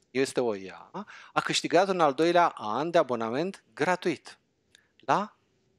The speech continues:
Bistori. Cofetăria pe înțelesul tuturor, înveți când vrei tu,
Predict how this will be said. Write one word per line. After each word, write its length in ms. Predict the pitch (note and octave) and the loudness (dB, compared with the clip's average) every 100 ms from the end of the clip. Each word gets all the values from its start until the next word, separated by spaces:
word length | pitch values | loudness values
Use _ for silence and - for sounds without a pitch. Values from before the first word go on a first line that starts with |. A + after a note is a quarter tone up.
| _ _ _ | _ _ _
Bistori. 480 | G2 - - F#2 _ _ _ | -8 -4 -4 -6 _ _ _
Cofetăria 480 | C3+ C#3 - C3+ C3+ | -8 -6 -6 -2 -2
pe 120 | A#2 | -4
înțelesul 480 | A2+ - G#2 - A2 | -8 -10 -12 -12 -14
tuturor, 460 | - A2+ D#3+ G#3 G#3 - - | -14 -10 -4 -4 -4 -12 -10
înveți 320 | E3 E3 - | -4 -4 -4
când 200 | E3 C#3+ | -8 -6
vrei 180 | B2 A2+ | -4 -4
tu, 360 | - G#3 G#3+ | -4 -6 -6